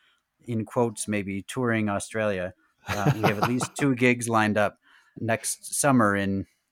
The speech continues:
in your part of the world. I'd love to make contact with folks if they wanna talk more about the future. So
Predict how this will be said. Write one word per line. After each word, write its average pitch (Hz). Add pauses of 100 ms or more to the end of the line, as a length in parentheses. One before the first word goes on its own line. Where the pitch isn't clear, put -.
(120)
in 110
your 98
part 101
of 98
the 95
world. 95 (500)
I'd 123
love 123
to 127 (500)
make 135
contact 151
with 151
folks 175
if 147
they 143
wanna 139
talk 139
more 135
about 127
the 113
future. 160
So 123